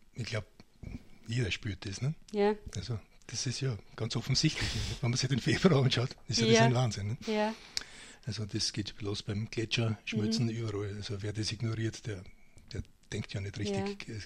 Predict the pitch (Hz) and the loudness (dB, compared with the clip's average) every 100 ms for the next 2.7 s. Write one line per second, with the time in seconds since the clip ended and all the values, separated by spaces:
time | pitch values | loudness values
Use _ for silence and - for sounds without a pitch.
0 | - - 101 104 - - 110 104 98 98 | -10 -8 -4 0 0 0 -2 -4 -4 -4
1 | - 113 104 107 117 - - 117 120 110 | -4 -2 0 0 0 -2 -2 -2 0 0
2 | 113 110 143 110 98 - 113 | 0 2 2 2 0 -6 -8